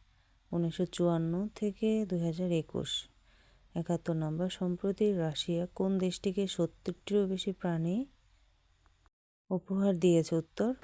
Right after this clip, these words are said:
উত্তর কোরিয়া। মানব জাতির প্রথম অ-, আনুষ্ঠানিক মুদ্রা কোনটি? লিডিয়ান সিংহ। বর্তমানে চীনে ভিসামুক্ত প্রবেশাধিকার পাওয়ার দেশের সংখ্যা কতটি?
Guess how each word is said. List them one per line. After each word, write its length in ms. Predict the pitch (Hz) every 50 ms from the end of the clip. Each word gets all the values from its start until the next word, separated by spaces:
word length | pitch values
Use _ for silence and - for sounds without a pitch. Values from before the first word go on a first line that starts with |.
| - - - _ _ - - - -
উত্তর 340 | 185 196 - - 214 208 185
কোরিয়া। 500 | - - 170 160 156 151 143 143 147 151 - _ _ _ _ _ _ _ - - - - - _ _ -
মানব 360 | 185 185 180 180 180 190 196 190
জাতির 300 | 202 196 - 208 202 190
প্রথম 520 | - 185 175 180 - - 208 208 208 202 - -
অ-, 400 | 160 160 165 160 160 160 156 -
আনুষ্ঠানিক 680 | 160 165 170 180 180 - - - 202 202 202 208 - -
মুদ্রা 360 | 175 170 165 160 - 190 190
কোনটি? 500 | 185 - 196 196 185 175 - 160 143 151 - - _ _ _ _ _ _ _ _ _ _ _ - - _ - - - _ _ _ _ _ -
লিডিয়ান 680 | 175 180 175 160 185 180 185 190 202 226 254 254 247 -
সিংহ। 560 | - - - - 196 185 175 160 147 143 156 - _ _ _ _ _ _ _ - _ _ _ -
বর্তমানে 580 | 175 170 170 165 - 185 185 190 202 202 214 208
চীনে 440 | - - - 180 165 160 165 175 185
ভিসামুক্ত 640 | 175 170 165 160 - 185 180 185 196 190 - - 196
প্রবেশাধিকার 840 | 190 - - 165 160 160 160 - - 160 156 165 160 - 190 185 190
পাওয়ার 360 | - 180 175 175 180 175 170
দেশের 340 | 165 - 170 160 - 180 175
সংখ্যা 440 | - - - 185 185 185 - 190 185
কতটি? 460 | - 175 160 160 - 147 - - 127